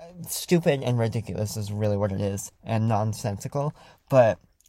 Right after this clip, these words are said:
that's a team that I would be so happy to be on after being on a team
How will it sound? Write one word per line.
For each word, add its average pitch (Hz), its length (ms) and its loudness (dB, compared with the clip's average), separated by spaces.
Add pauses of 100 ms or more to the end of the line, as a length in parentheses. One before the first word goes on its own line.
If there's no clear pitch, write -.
(100)
that's - 280 6
a 226 60 -12
team 190 280 0
that 160 120 8
I 131 120 8
would 135 200 0
be 127 380 -4 (680)
so 139 380 6
happy 135 300 2
to 127 100 4
be 110 200 -2
on 110 260 0
after 110 340 -2
being 107 320 -4 (420)
on 110 160 2
a 104 60 -2
team 101 500 -4